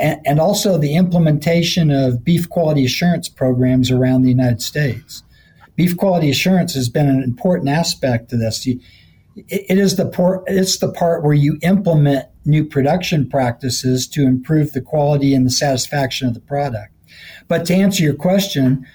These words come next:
if you go back and look at, for example, nineteen ninety-one, we, we had problems with cattle that were too fat. We didn't produce enough marbling, really simple stuff. Um, in every audit that I've been involved with, which is all of them,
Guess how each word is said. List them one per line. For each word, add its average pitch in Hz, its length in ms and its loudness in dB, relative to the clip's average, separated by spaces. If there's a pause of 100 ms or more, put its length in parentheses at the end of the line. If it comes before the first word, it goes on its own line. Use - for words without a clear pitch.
(140)
if 160 160 -2
you 165 80 2
go 165 200 2
back 165 280 0
and 151 160 2
look 156 200 -2
at, - 140 -6
for 147 120 0
example, 147 420 0
nineteen 151 500 0
ninety-one, 147 640 2
we, 156 240 -2
we 147 100 -2
had 151 220 0
problems 147 560 0
with 127 160 -4
cattle 156 300 0
that 139 100 -2
were 143 100 0
too 143 220 -4
fat. 143 500 -2 (500)
We 139 100 0
didn't 156 220 2
produce 147 340 2
enough 143 300 0
marbling, 143 640 0
really 185 240 2
simple 165 420 -2
stuff. - 500 -6 (480)
Um, 131 480 2 (1000)
in 151 120 2
every 185 300 2
audit 165 360 0
that 143 120 2
I've 147 220 2
been 151 140 2
involved 135 560 2
with, 120 240 0
which 127 180 0
is 120 100 2
all 135 240 2
of 110 120 0
them, 117 320 2